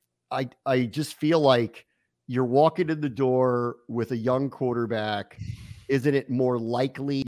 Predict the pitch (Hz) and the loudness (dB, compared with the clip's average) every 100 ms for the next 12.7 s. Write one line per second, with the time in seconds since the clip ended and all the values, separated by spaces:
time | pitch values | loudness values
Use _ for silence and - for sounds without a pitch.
0 | - - 120 120 117 113 113 113 117 - | -8 -4 0 0 -2 -6 -6 -4 -4 -4
1 | 110 - 117 90 - - 90 85 - - | -8 -6 -8 -10 -10 -6 -6 -8 -14 -18
2 | - - - 104 - 139 117 - 110 - | -20 -12 -10 -10 -2 0 0 -2 -6 -6
3 | - 110 104 101 80 - - _ - 151 | -6 -6 -6 -8 -10 -12 -20 _ -6 0
4 | 220 214 180 170 139 127 143 127 110 - | 0 0 -2 0 2 2 0 0 -2 -8
5 | - 131 120 165 151 - 73 - 160 160 | -2 0 2 4 4 2 -14 -2 4 6
6 | 127 - _ - 156 - 175 165 175 185 | 4 -2 _ -6 -4 0 0 0 2 2
7 | 139 117 117 - _ _ - 135 196 175 | 2 0 -4 -8 _ _ -8 -2 0 0
8 | 156 135 139 - 156 127 123 117 123 127 | -2 -2 -4 -2 0 0 0 -4 -2 -2
9 | 117 117 113 98 175 220 - 127 117 117 | -2 -2 -4 -4 -6 -6 -4 -4 -4 -4
10 | 117 110 - 123 120 117 95 139 135 113 | -6 -4 -4 -4 -4 -6 -2 -2 -2 -6
11 | - 127 123 127 127 98 120 160 180 139 | -6 -8 -4 -2 -2 -4 -4 0 2 2
12 | 123 117 - 165 160 117 104 | 0 -4 -4 0 0 0 -4